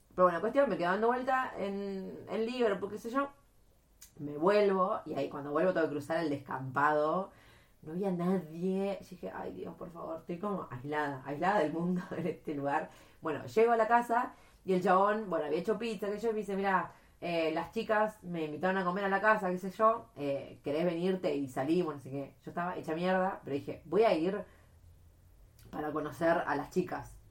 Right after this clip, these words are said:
o sea, si, a ver si estas chicas realmente existen", ¿no? Bueno, me vuelvo con el chabón al centro, que yo, vamos al departamento de las chicas, las chicas unas piolas, después nos fuimos a un bar, bueno, estuvo espectacular, al final de noche,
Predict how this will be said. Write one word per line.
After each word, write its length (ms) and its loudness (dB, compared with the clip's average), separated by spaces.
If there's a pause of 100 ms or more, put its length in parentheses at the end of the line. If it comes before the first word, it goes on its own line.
(120)
o 40 -20
sea, 120 -4
si, 440 -2
a 120 -6
ver 160 2
si 100 -2
estas 200 -4
chicas 280 -4
realmente 380 -2
existen", 480 -10
¿no? 80 -16 (100)
Bueno, 200 -10 (580)
me 220 -4
vuelvo 500 4
con 180 -2
el 140 -4
chabón 400 4
al 140 -4
centro, 420 0
que 100 -2
yo, 120 0
vamos 260 0
al 80 -2
departamento 480 -4
de 60 -2
las 180 -4
chicas, 260 -4
las 120 -8
chicas 200 -8
unas 240 -8
piolas, 400 2
después 180 -2
nos 100 -4
fuimos 180 -4
a 80 -6
un 80 -6
bar, 280 2
bueno, 120 -2
estuvo 160 2
espectacular, 440 -2
al 60 0
final 160 -6
de 60 -8
noche, 340 -4